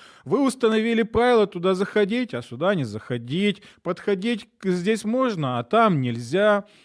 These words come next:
И всё у вас замечательно. Это маленькая, уютная, приятная, контролируемая вами лавчоночка. Это ваша лавочка. Вы здесь главный,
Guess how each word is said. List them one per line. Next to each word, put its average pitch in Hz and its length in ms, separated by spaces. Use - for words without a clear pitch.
И 214 240
всё - 260
у 330 120
вас 285 260
замечательно. 190 1120
Это 110 220
маленькая, 220 960
уютная, 233 1040
приятная, 190 1040
контролируемая 226 960
вами 196 560
лавчоночка. 180 1120
Это 175 400
ваша 170 640
лавочка. 131 580
Вы 262 340
здесь 208 260
главный, 180 720